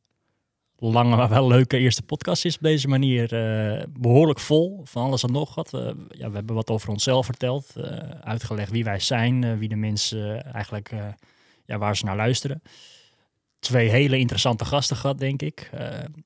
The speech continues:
ik was echt wel onder de indruk van het va-, ja, van, van, van het dilemma waar, eh, waar Sarissa mee bezig is. Ja, dat, nogmaals, daar, daar denk ik in ieder geval <laughs> momenteel, eh, ja, als, als man zijn hoef je daar sowieso niet over, maar ja,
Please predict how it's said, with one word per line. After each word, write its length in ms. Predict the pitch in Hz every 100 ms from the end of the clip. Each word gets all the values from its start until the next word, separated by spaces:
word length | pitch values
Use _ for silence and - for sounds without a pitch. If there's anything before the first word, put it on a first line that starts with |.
| _ _
ik 160 | - 117
was 120 | 117
echt 160 | 120 131
wel 120 | 113
onder 160 | 120 117
de 60 |
indruk 180 | 117 113
van 120 | 117
het 100 | 104
va-, 280 | - 117 117
ja, 180 | 117 110
van, 320 | - 107 107
van, 320 | - 110 104 104
van 160 | 110
het 120 | 107 104
dilemma 420 | 110 120 120 107
waar, 280 | 107 98 101
eh, 80 |
waar 180 | 98 98
Sarissa 380 | - 101 117 147
mee 120 | 131
bezig 300 | 131 131 -
is. 160 | 139 139
Ja, 140 | 123
dat, 180 | 104 117
nogmaals, 440 | 113 110 110 98
daar, 200 | - 101 101
daar 180 | 110 98 - _ _ _ _
denk 420 | 117 110 107 107
ik 140 | 110
in 100 | -
ieder 160 | 113 107
geval 280 | - 113 113 131
<laughs> 80 | 120
momenteel, 480 | 117 - 131 127 117
eh, 280 | 113 113
ja, 320 | - 131 123 123 135 135
als, 240 | - 113
als 140 | 117 110
man 200 | 120 117
zijn 240 | 117 107
hoef 120 | 110
je 60 | 110
daar 120 | 104
sowieso 240 | 113 113
niet 100 | 120
over, 180 | 110 -
maar 140 | 110 107
ja, 200 | -